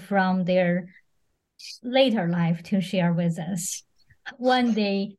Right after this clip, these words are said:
eventually graduated from their high school and when they entered maybe an elite university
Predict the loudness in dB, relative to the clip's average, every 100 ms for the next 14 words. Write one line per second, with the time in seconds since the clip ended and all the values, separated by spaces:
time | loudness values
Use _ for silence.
0 | -4 -2 2 2 2 0 -2 0 -2 -2
1 | 0 0 0 -2 -2 0 0 0 0 0
2 | 2 2 2 2 0 0 -2 -2 -2 0
3 | 0 0 -2 0 0 0 0 0 2 2
4 | 0 0 0 0 0 2 2 0 0 0
5 | 0 0 0 0 0 0 0 0 -4 -2
6 | 0 0